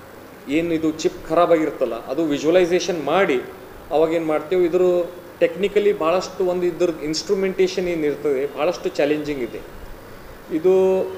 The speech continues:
<clears throat> ಒಂದು ಮಲ್ಟಿನ್ಯಾಷನಲ್ ಕಂಪ್ನಿ, ಇಂಟರ್ನ್ಯಾಷನಲ್ ಕಂಪ್ನಿ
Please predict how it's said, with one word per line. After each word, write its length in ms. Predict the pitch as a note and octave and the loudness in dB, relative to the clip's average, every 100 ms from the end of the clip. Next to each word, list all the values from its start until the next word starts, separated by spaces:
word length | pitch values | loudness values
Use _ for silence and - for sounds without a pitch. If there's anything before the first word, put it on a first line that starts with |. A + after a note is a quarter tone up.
| - - | -12 -2
<clears throat> 500 | G#3 F3+ - - D3+ | -2 -2 -6 -8 -2
ಒಂದು 400 | F3 E3+ E3+ E3 | 0 4 4 4
ಮಲ್ಟಿನ್ಯಾಷನಲ್ 840 | D#3+ D#3 G3 F3+ F3+ - F#3+ F3+ | 2 2 2 2 0 0 -2 0
ಕಂಪ್ನಿ, 520 | F3 D#3+ F3 D#3+ D3+ - | -2 -2 -4 -4 -4 -6
ಇಂಟರ್ನ್ಯಾಷನಲ್ 560 | D3 D#3 E3+ E3+ E3 F3 | -6 -2 0 0 -2 -4
ಕಂಪ್ನಿ 460 | E3 D#3+ E3 D3 | -4 -4 -4 -4